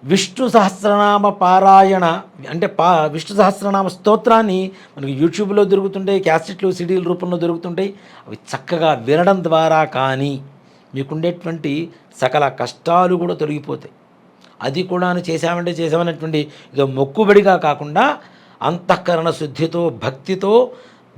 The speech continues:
భగవంతుడి మీద విశ్వాసంతో చేయండి. తప్పనిసరిగా మీకుండేటువంటి సకల కష్టాలు కూడా నివారణ కలిగి లక్ష్మీదేవి అనుగ్రహం కలుగుతుంది అని చెప్పుకోవచ్చు.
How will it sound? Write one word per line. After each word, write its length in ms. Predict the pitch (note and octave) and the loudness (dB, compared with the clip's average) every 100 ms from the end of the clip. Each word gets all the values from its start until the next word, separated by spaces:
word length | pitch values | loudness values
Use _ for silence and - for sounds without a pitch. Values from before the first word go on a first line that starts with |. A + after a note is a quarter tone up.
| - | -4
భగవంతుడి 600 | C#3+ G3 G#3+ G#3 G#3 G3+ | 2 4 2 0 0 2
మీద 200 | G3 F#3 | 2 0
విశ్వాసంతో 1000 | E3 D#3 - G#3 A#3+ B3+ A#3+ A3+ - G3+ | 0 -2 -4 2 6 6 2 0 2 2
చేయండి. 680 | F3 F3+ E3+ E3 D#3+ D#3+ - _ _ _ E3+ | 2 2 2 0 -4 -6 -12 _ _ _ 0
తప్పనిసరిగా 840 | E3 - - B3 A#3+ A#3 G#3 F#3+ | 0 -4 -2 0 4 2 2 -2
మీకుండేటువంటి 880 | F3 E3 E3 E3 - D#3+ D3 C#3 C#3+ - _ | -6 -6 -6 -6 -6 -10 -8 -8 -8 -14 _
సకల 320 | - B2 C3+ B2 | -8 -4 -4 -4
కష్టాలు 600 | - B2+ - F3 F3 E3 | -8 -12 -4 0 0 0
కూడా 280 | D#3+ C#3+ | -2 -4
నివారణ 560 | B2+ A#2+ C3 E3+ F#3 F#3 | -6 -4 0 2 2 -2
కలిగి 500 | D#3+ D3 D3 A3 C4+ - - - | -4 -6 -6 -8 -8 -14 -20 -8
లక్ష్మీదేవి 1040 | C3 D3+ - - A#3+ B3 G3 F#3 E3+ D3 - | -2 -2 -2 -10 -6 -6 -2 -2 -2 -6 -6
అనుగ్రహం 480 | D#3+ G3 G3 D#3+ E3 | -4 0 2 2 0
కలుగుతుంది 520 | D3 C#3 C#3 C3+ B2+ | -4 -6 -8 -10 -10
అని 100 | C3 | -10
చెప్పుకోవచ్చు. 580 | A#2+ - - - - | -12 -16 -18 -18 -20